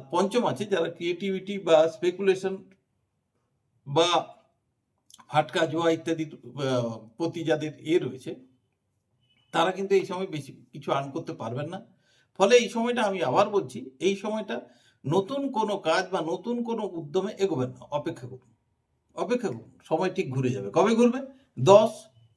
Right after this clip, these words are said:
দশ ছাব্বিশ পর্যন্ত, অর্থাৎ ষোলো পাঁচ ছাব্বিশ থেকে দশ দশ ছাব্বিশ পর্যন্ত যখন শনি মার্কারি নক্ষত্রে অবস্থান করবেন, তখন কিন্তু আবার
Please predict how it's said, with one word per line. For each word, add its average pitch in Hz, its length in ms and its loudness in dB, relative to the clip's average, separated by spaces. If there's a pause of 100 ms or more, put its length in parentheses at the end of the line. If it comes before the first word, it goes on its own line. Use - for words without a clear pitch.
(140)
দশ 190 340 8
ছাব্বিশ 160 420 0
পর্যন্ত, 180 500 -2 (240)
অর্থাৎ 190 320 -2
ষোলো 208 300 2
পাঁচ 208 280 -2
ছাব্বিশ 180 340 -6
থেকে 202 180 -4
দশ 170 320 0
দশ 190 220 -2
ছাব্বিশ 156 360 -4
পর্যন্ত 139 520 -8 (340)
যখন 220 420 0
শনি 196 400 -4
মার্কারি 190 520 2
নক্ষত্রে 165 520 -4
অবস্থান 143 520 -2
করবেন, - 280 -18 (400)
তখন 196 320 0
কিন্তু 208 260 -4
আবার 170 600 4